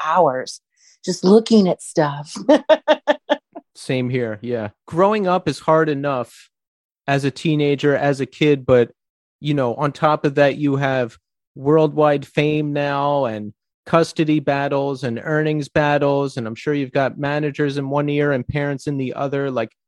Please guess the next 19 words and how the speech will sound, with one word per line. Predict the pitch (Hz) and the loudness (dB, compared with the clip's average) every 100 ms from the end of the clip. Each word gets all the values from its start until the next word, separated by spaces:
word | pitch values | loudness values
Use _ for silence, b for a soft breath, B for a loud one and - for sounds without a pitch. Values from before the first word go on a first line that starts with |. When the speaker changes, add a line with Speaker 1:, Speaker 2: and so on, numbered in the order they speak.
| _ | _
Speaker 2:
how | - - 170 | -12 -4 -2
do | 214 | 0
you | 220 202 170 - _ _ | 0 0 -2 -8 _ _
deal | 131 175 202 | -4 0 2
with | 175 - | 0 0
all | 120 110 | -2 0
that | 107 104 | -2 -4
at | 110 | -6
such | - 135 - | -8 -8 -6
a | |
young | 131 135 123 | -6 -6 -4
age? | 131 135 - | -8 -8 -10
What | 127 139 | -6 -4
do | |
you, | 170 151 - | -2 -4 -4
what | 131 | -6
do | |
you | 156 | -6
do? | 123 135 147 | -6 -8 -10